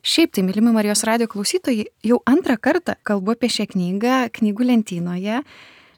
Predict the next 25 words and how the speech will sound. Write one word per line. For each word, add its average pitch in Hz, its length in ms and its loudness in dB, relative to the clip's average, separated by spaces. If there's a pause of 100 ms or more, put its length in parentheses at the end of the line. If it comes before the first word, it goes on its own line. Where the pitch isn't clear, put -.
(240)
Prieš 220 260 2
tai 202 140 -2
laidos 240 320 0
svečias 208 340 -6
buvo 220 260 -4 (400)
studentas, 190 840 -2
ateitininkas 202 760 -6
Ignas 214 280 -2
Petrauskas. 185 800 -6 (1200)
Ir 202 160 0
jis 196 160 0
buvo 208 180 -4
ką 208 160 -2
tik - 140 -8
šviežiai 208 280 -4
praėjęs 214 440 -6
rekolekcijas 214 840 -6 (100)
ir 208 100 -2
man 208 220 2
labai 220 260 2 (380)
patiko 202 440 -6
jo 185 320 -4
patirtis, - 580 -6
jo 208 80 -4
pasidalinimas. 180 960 -6